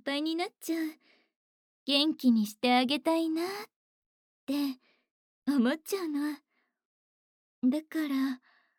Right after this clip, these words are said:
教えてくれないかな？どうしてそんなに落ち込んでいたの？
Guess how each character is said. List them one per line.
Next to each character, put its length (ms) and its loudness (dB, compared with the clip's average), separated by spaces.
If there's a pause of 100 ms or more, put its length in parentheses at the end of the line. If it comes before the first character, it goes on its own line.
(720)
教 320 -4
え 20 -6
て 120 -4
く 120 -2
れ 140 2
な 140 2
い 80 -2
か 180 -8
な？ 380 -6 (1120)
ど 220 4
う 40 2
し 120 -8
て 120 -4
そ 220 2
ん 60 6
な 100 6
に 160 6
落 200 -2
ち 20 -14
込 160 0
ん 60 2
で 80 2
い 100 -2
た 160 -2
の？ 100 -2